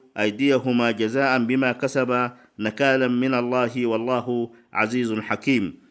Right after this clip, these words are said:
سورة المائدة، الآية ثمانية وثلاثين. خمسة، تكفير ذنب المجرم وتطهيره من دنس جريمته، فالحدود كما أنها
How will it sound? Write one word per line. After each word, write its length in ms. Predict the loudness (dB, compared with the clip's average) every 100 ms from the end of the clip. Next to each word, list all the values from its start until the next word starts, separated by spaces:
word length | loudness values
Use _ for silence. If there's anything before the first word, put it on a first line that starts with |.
| _
سورة 340 | -4 0 0 0
المائدة، 580 | -2 0 2 0 0 0
الآية 320 | 0 0 0
ثمانية 580 | 0 -2 0 0 -2 -4
وثلاثين. 800 | -10 -4 -2 0 0 -2 -4 -14 _ _ _ _
خمسة، 500 | -2 -2 -2 -6 -6 _ _ _ _
تكفير 640 | -6 -4 0 0 2 0
ذنب 320 | 0 0 2
المجرم 520 | 2 2 0 0 0 0
وتطهيره 840 | -2 -4 -8 -2 0 0 -2 -2
من 200 | -2 -2
دنس 320 | 0 -2 -2
جريمته، 760 | -2 0 2 0 0 -2 -4 -6 -14 -20 _
فالحدود 520 | -6 -6 -4 -2 0 0
كما 400 | 0 0 0 0
أنها 500 | -2 -2 -2 -4